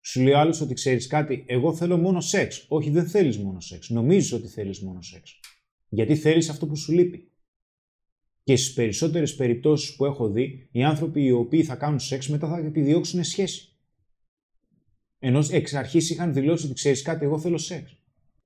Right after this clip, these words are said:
Και για ποιο λόγο να κάνεις σεξ με έναν άνθρωπο ο οποίον δεν χωνεύεις; Είναι τόσο απλό.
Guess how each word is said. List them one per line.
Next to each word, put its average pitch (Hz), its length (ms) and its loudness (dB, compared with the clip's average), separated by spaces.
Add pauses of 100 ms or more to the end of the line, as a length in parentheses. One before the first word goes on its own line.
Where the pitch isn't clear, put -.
(720)
Και 139 320 4
για - 200 2
ποιο 160 160 0
λόγο 170 240 4
να 160 100 -2
κάνεις 165 260 -2
σεξ 160 200 -6
με 170 100 -2
έναν 160 200 0
άνθρωπο 156 380 -2
ο 151 40 2
οποίον 175 300 2
δεν 160 100 -2
χωνεύεις; 165 520 -4 (1300)
Είναι 151 180 4
τόσο 170 300 0
απλό. 92 280 -8